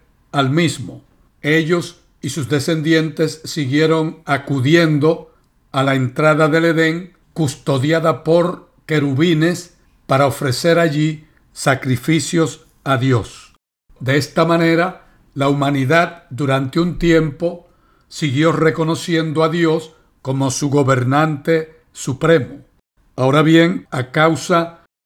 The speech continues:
de la maldad imperante, Dios decidió destruir la tierra con el diluvio y también retiró el jardín del Edén de este mundo.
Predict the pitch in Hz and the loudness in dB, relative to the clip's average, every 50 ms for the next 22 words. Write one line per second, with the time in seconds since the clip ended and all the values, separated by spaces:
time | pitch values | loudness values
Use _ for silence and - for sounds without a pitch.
0 | _ _ _ - - 117 117 143 143 139 135 139 139 139 123 120 147 160 165 - | _ _ _ -16 -10 -6 -2 0 0 0 2 0 0 0 0 0 0 0 0 -2
1 | - - 160 160 156 135 - 170 165 151 147 147 151 151 131 - 175 185 190 _ | -4 -2 -2 -2 0 0 2 2 2 2 2 0 0 -2 -4 -6 -8 -8 -8 _
2 | _ _ _ _ _ - 131 117 147 156 160 165 165 165 165 - - - - 117 | _ _ _ _ _ -8 -6 -2 0 4 4 6 4 4 2 -2 -10 -10 -6 -2
3 | 151 147 131 - - 160 143 127 147 160 170 165 - - - 120 135 131 - - | -2 0 -2 -2 -2 -2 -2 0 2 2 2 2 0 -4 -6 -4 -4 -4 -4 -6
4 | - - 131 139 139 143 156 160 160 151 156 151 - _ _ _ - 127 135 131 | -10 -8 -4 -2 0 2 4 4 2 2 0 -8 -16 _ _ _ -4 -2 -2 -2
5 | 123 - - 147 160 170 165 160 151 160 165 165 165 165 - 147 135 143 143 135 | -2 -2 0 2 4 4 2 2 2 2 2 2 2 0 -4 -4 -2 -2 -2 -2
6 | 127 143 143 135 160 175 175 156 185 185 190 196 196 - _ _ _ _ _ _ | -2 -2 0 0 2 0 2 2 2 0 0 0 -4 -14 _ _ _ _ _ _
7 | _ _ _ _ - - 127 165 151 147 143 156 165 175 175 175 185 180 - - | _ _ _ _ -12 -8 -4 -4 -2 -2 0 2 2 2 2 0 -4 -10 -18 -20
8 | _ _ _ _ _ _ _ - 120 127 139 160 165 156 - - 175 170 160 160 | _ _ _ _ _ _ _ -8 -6 -2 0 2 0 0 0 0 0 2 4 4
9 | 156 156 160 156 160 - - _ _ _ _ - 147 139 135 127 123 135 131 127 | 4 4 2 2 -2 -10 -20 _ _ _ _ -2 -2 0 0 0 0 0 0 0
10 | 117 107 147 151 156 151 139 135 135 127 127 123 117 139 160 165 165 160 165 - | 0 0 0 2 2 0 0 -2 -2 0 0 0 2 2 2 2 2 0 -6 -10
11 | _ _ _ _ _ _ _ - 110 127 131 123 - - - 147 135 156 170 160 | _ _ _ _ _ _ _ -8 -4 -4 -4 -4 -6 -6 -6 -4 -2 0 0 -2
12 | 127 87 - - | -2 -6 -12 -16